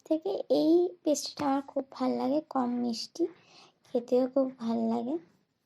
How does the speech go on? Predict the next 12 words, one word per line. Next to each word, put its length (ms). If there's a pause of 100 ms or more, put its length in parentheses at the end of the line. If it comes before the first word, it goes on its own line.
(1900)
দেখতেই 440
পাচ্ছেন। 360 (920)
এরপর 440 (160)
হচ্ছে 460 (880)
আমার 200 (140)
ফেভারিট 640 (380)
আর 140 (100)
একটা 200 (120)
খাবার, 280 (100)
সেটা 280 (100)
হচ্ছে 540 (840)
চিকেন 340